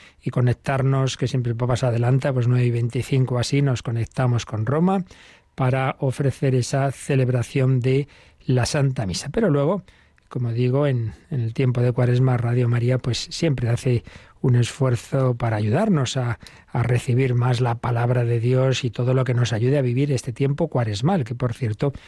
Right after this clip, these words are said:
el Papa se ha hecho público, bueno, ya estaba, pero ahora lo hemos, lo estamos le-, meditando más, un mensaje para la Cuaresma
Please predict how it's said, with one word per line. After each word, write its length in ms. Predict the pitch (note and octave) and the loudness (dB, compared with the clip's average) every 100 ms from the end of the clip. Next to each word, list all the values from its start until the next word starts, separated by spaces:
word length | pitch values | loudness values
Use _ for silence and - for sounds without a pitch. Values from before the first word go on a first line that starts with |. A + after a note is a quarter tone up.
| - - - | -20 -14 -4
el 140 | B2+ | -4
Papa 680 | - A#2+ A2+ B2+ A#2+ A#2 - | 0 -2 0 2 2 0 -2
se 160 | - - | -8 -6
ha 20 | |
hecho 160 | A2+ A#2 | -2 -2
público, 400 | - A#2 A2+ B2 | 0 0 0 2
bueno, 160 | A#2+ | 0
ya 140 | G2+ G#2+ | 2 0
estaba, 380 | - C#3+ C3 A2+ | -2 -2 -2 -2
pero 280 | A#2 A2 - - - - - | -6 -6 -8 -14 -20 -20 -4
ahora 180 | B2+ A#2+ | 0 0
lo 160 | A2+ A2 | 2 2
hemos, 420 | A2+ A2+ A2 - | 2 2 0 -2
lo 60 | B2 | -2
estamos 460 | - B2+ B2 A#2 | 0 0 2 0
le-, 240 | A#2 B2 C3+ | 0 -2 -4
meditando 640 | D3 B2+ A#2+ A2+ C3 C3 | -2 0 0 2 2 2
más, 260 | B2 B2 C#3 | 2 0 0
un 120 | B2+ | 0
mensaje 580 | A#2 A2+ - B2+ - B2+ | 0 -2 -2 -2 -2 -4
para 280 | C3+ B2+ A#2 | -2 -2 0
la 180 | B2+ | -2
Cuaresma 760 | B2 - B2+ A#2 A#2 A#2 B2 D3 | -2 -2 0 0 0 2 2 0